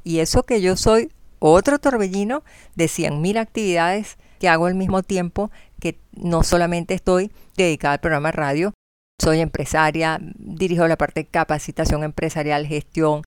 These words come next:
soy coach profesional directivo, me toca, manejo marcas. Tengo muchas cosas que hacer y que también ocupa,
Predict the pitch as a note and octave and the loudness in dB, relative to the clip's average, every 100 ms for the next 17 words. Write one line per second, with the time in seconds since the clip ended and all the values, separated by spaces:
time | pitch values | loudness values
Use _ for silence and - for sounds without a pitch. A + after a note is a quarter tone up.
0 | _ - - E3 - F3 E3+ F3 E3 D#3+ | _ -4 0 0 4 4 4 2 0 0
1 | D3+ D3+ D3 C#3+ - D#3+ D#3 D#3 D#3 - | -4 -4 -4 -6 -6 -2 0 -2 -4 -6
2 | - F3+ F3 E3+ - - - F3+ D#3+ E3+ | 2 2 2 -4 -6 -20 -6 0 2 2
3 | E3+ E3+ D#3+ - D3+ D#3 - - - F3 | 2 0 0 -2 -4 -4 -10 -14 -4 -2
4 | G3+ B3+ - C#4 - C4 - D4 - _ | 0 -2 -2 -6 0 2 2 0 -6 _
5 | _ _ F#3+ E3+ - F#3 - - G#3 F#3 | _ _ -2 0 0 -2 -2 -6 -6 -2
6 | D#3+ D#3 F3+ B3 A#3 | -2 -2 -2 -2 -2